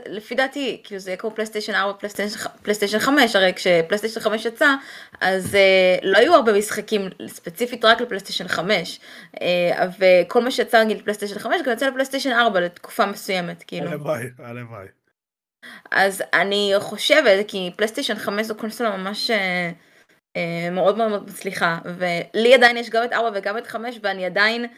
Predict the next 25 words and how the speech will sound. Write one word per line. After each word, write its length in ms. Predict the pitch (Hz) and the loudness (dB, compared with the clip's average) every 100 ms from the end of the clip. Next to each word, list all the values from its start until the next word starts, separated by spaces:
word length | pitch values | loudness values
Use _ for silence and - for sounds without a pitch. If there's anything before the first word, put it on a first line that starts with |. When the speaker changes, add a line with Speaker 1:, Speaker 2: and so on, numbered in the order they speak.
| - - _ - - | -20 -20 _ -12 -10
Speaker 1:
בהתחלה 420 | - 190 - 220 247 | -6 -6 -4 0 0
אני 140 | 240 | -2
כזה, 240 | 240 214 | -4 -2
"לא, 160 | 214 214 | 2 2
לא, 160 | 185 180 | 2 -6
אני 140 | 190 | -14
אשחק 280 | 190 - 208 | -16 -16 -8
בארבע, 420 | 185 180 175 165 | -4 -4 -4 -8
אני 380 | 185 220 202 196 | -4 -4 -4 -4
ארבע, 380 | 190 196 185 190 | -2 0 0 0
ארבע", 240 | 190 175 | 0 -2
אבל 200 | 175 190 185 - - | -2 -2 -4 -8 -14
ככל 200 | 226 - | -10 -4
שהזמן 240 | 285 277 277 233 | -2 2 4 4
עבר, 340 | 190 196 202 208 | 4 2 2 0
וככל 300 | 208 196 214 | -6 -6 -6
שאני 160 | 262 | -6
יותר 160 | 214 208 | -6 -6
שחקתי 280 | 214 208 226 | -8 -8 -8
בחמש, 600 | 208 208 180 175 180 - _ | -8 -10 -10 -10 -12 -18 _
זהו, 340 | 240 240 294 | -2 6 6
אני 180 | 240 220 | 6 2
כאילו 220 | 233 277 277 | -2 2 4
הולכת 260 | 269 - 269 | 2 0 -4
לשחק 280 | 277 247 | -4 -8